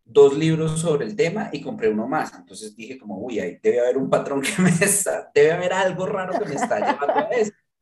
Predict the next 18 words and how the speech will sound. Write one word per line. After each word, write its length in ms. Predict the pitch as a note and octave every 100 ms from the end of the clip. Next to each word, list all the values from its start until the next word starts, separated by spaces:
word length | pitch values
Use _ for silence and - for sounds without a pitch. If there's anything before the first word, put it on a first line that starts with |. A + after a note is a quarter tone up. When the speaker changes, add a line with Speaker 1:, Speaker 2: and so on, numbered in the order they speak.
| _
Speaker 2:
Claro. 260 | F#3+ F3+
Speaker 1:
Compré 260 | C#3+ A2 B2+
el 80 | B2+
libro 200 | C#3+ D#3
de 60 |
Rosa 320 | C#3 B2 B2+ -
Montero 540 | C#3 G#2+ A#2 A#2+ C3
de 220 | C3+ B2
El 100 | A2+
peligro 320 | A2 G#2 G2+ A#2+
de 60 |
estar 260 | - A#2 G#2
cuerda, 240 | A#2+ C#3
que 80 | C3
me 60 | G#2+
está 180 | A2+
gustando 320 | G#2+ G#2+ A#2+ B2
muchísimo. 680 | A2+ - A#2 G#2+ A2 -